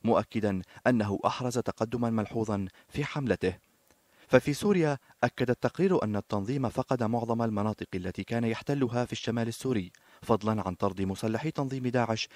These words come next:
من جميع المناطق المحاذية للحدود مع تركيا، والممتدة على طول نحو ثمانمائة كيلومتر، ما عدا مائة وخمسين كيلومترا لا تزال محتلة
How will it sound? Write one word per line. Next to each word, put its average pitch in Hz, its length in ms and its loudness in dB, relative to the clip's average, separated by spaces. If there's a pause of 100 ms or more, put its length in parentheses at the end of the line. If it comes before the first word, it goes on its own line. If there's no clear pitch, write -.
(160)
من 104 140 0
جميع 127 320 0
المناطق 120 500 0
المحاذية 104 680 -2 (240)
للحدود 104 420 -2
مع 117 160 -2
تركيا، 92 480 -4 (320)
والممتدة 104 680 2
على 95 300 0
طول 104 260 -2
نحو 107 220 -2
ثمانمائة 101 540 0
كيلومتر، 127 720 -4 (320)
ما 113 120 4
عدا 98 360 0
مائة 110 280 0
وخمسين 123 560 -2
كيلومترا 107 600 -2 (280)
لا 135 100 4
تزال 120 360 2
محتلة 101 720 -2